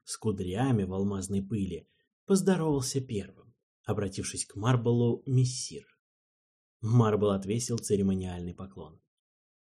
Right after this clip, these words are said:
«Как себя чувствует мой несчастный сюзерен, мессир лейб-медик?» спросил Дамьен,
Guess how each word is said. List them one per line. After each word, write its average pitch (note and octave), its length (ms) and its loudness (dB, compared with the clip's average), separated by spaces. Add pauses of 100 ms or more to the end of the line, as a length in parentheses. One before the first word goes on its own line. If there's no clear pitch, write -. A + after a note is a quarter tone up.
(120)
«Как B2 240 4
себя A#2+ 340 4
чувствует D#3+ 640 -2
мой G3 220 8
несчастный A3 600 2
сюзерен, A#3+ 600 4 (180)
мессир A#2+ 420 6
лейб-медик?» F#2 800 -2 (880)
спросил G2+ 560 -2
Дамьен, G#2+ 460 -2